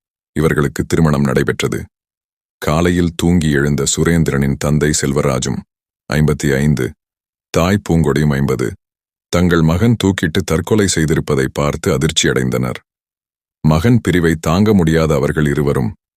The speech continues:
வீட்டில் தூக்கிட்டு தற்கொலை செய்து கொண்டனர்.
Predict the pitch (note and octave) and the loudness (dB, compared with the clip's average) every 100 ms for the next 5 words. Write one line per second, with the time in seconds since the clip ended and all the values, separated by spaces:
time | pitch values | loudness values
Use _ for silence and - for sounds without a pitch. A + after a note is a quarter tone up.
0 | _ _ _ D2+ G2+ G#2 F2 D#2+ D#2+ D#2 | _ _ _ 0 0 0 -2 0 -2 -2
1 | D2+ F2+ D#2 D#2+ F#2 E2+ - D2 C#2 C2+ | -4 -2 -4 -2 0 0 0 -2 -2 -2
2 | B1+ B1+ G1+ | -2 -4 -6